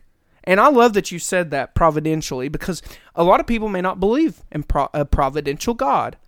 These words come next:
And I wanna say this, but the scripture is very clear. He is very providential. He is sovereign. He has all power in heaven and earth. The word predestination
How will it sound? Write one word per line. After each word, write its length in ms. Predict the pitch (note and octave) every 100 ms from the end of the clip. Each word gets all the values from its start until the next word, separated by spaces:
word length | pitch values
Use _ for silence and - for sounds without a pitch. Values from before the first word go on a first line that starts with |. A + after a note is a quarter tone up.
| _ _ _ _
And 140 | D3+
I 40 | D#3
wanna 180 | G#3 G3+
say 120 | B3
this, 220 | A#3 - -
but 260 | D3 D3 A2
the 140 | D3+ D#3+
scripture 360 | - A#3+ -
is 100 | D3+
very 300 | D3+ D3+ D3+
clear. 420 | C#3 C3+ C3 A#2 -
He 200 | D3+ D3+
is 160 | D3+
very 200 | C#3+ D3+
providential. 720 | D3+ D#3 D3+ D3+ D3+ - B2+ -
He 180 | D3+ D#3
is 140 | E3+
sovereign. 460 | - E3 F3+ E3+ D3+
He 200 | - F3+
has 200 | F3 E3+ -
all 480 | F3+ F#3+ G#3+ G#3+ - - - -
power 480 | A3+ G#3 E3 C#3+ - -
in 140 | D3 D3
heaven 240 | D#3+ E3
and 180 | E3 E3+
earth. 240 | G3 D3+ - - _
The 100 | D#3
word 300 | D#3+ F#3+ F#3+
predestination 800 | F3 F3+ F#3+ - G#3 G#3 G#3+ G#3